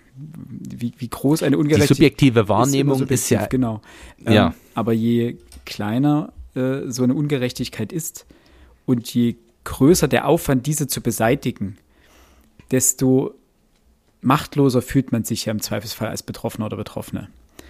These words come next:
Speaker 1: Und desto härter und desto erbitterter wird auch die Diskussion darum geführt, ob jetzt noch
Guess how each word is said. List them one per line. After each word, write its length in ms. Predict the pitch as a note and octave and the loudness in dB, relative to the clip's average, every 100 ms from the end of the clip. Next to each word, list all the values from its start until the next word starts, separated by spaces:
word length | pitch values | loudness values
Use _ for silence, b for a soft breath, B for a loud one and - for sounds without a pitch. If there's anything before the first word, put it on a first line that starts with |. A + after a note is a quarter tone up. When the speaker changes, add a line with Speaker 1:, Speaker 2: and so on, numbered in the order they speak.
| b b b b - | b b b b -10
Speaker 1:
Und 480 | - A2+ A2 - - _ - | -2 0 0 -4 -14 _ -4
desto 240 | - C3 | -2 -2
härter 320 | G2+ B2+ - | 0 0 2
und 120 | B2+ | 2
desto 200 | A2+ - | 2 -2
erbitterter 540 | - B2+ E3+ E3+ D3 B2 | -6 2 4 4 2 0
wird 120 | C3 | -2
auch 100 | B2 | -2
die 100 | - | -4
Diskussion 580 | A2+ A#2 - A2 C3+ D#3+ | -2 -4 -4 -2 4 4
darum 320 | D3+ A2 A#2 | 6 4 2
geführt, 640 | A2+ G2 - A#2+ G2 - - _ _ _ _ _ _ _ _ b b b b b b _ - | 0 -2 -2 0 -2 -8 -20 _ _ _ _ _ _ _ _ b b b b b b _ -2
ob 180 | B2 - | -2 2
jetzt 340 | C3+ - - | 0 0 2
noch 400 | B2+ A2 G2+ - | 2 2 -6 -18